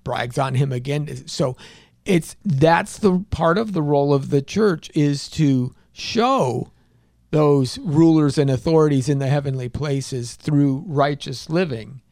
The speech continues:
And then Paul goes on and, you know, "Therefore I exhort you to live in a manner worthy of the calling in which you were called, with all humility and gentleness," right?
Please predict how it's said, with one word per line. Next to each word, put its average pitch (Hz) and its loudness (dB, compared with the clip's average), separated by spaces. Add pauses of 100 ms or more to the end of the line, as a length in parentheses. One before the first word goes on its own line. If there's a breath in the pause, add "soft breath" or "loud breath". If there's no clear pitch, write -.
(140 soft breath)
And 156 2
then 147 0
Paul 143 2
goes 135 -2
on 139 0
and, 117 -10 (200)
you 147 -2
know, 120 -2 (360 loud breath)
"Therefore 170 4
I 147 6
exhort 151 2
you 151 2
to 143 4
live 143 2
in 143 2
a 139 -2
manner 139 -2
worthy 165 2
of 120 0
the 123 -6
calling 131 -4
in 127 -4
which 120 -6
you 135 -4
were 135 -2
called, 190 -2
with 120 -4
all 127 0
humility 123 -2
and 127 -6
gentleness," 170 -4
right? 151 -4